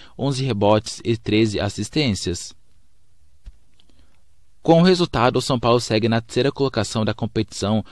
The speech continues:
com trinta e seis pontos. Agora, no próximo jogo, o São Paulo recebe o Paulistano pelo N B B. O São Paulo perdeu na última quarta-feira mais uma chance de acabar com a incômoda sequência sem vitórias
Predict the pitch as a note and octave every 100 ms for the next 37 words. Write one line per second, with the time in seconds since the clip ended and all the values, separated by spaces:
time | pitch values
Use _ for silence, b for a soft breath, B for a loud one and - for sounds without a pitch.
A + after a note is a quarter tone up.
0 | B B - A#2+ A2 A2+ A#2+ A#2+ B2 -
1 | G#2+ G2 - B B - C3+ A#2+ A#2+ A2+
2 | D#2+ B2 C#3 C#3+ - A#2+ G2+ A2 A#2 A#2
3 | B2 - G2+ G#2 G#2 B B - B2 -
4 | G#2+ A2 A2 G2+ b b - B2 A#2+ A2
5 | A#2 B2 C3+ - A2 A2+ G#2 A2+ G#2+ G2
6 | G2 F2 A2 D#3 D3+ F2 F2 _ _ _
7 | _ _ _ _ _ _ _ _ _ _
8 | _ _ _ _ _ _ _ _ _ _
9 | _ _ - C#3+ G3 F3 C3 C3 B2 C#3
10 | B2 B2 C3+ E3+ E3 C#3 C3 - G#2 G2+
11 | G#2+ A#2 A#2 - F#2+ G#2+ - G#2+ G#2 A2+
12 | E2+ F#2 A2 G2+ G#2 A#2+ C3+ G#2 - G2+
13 | G#2 G#2 - G#2 G#2 F2+ F#2 F#2 -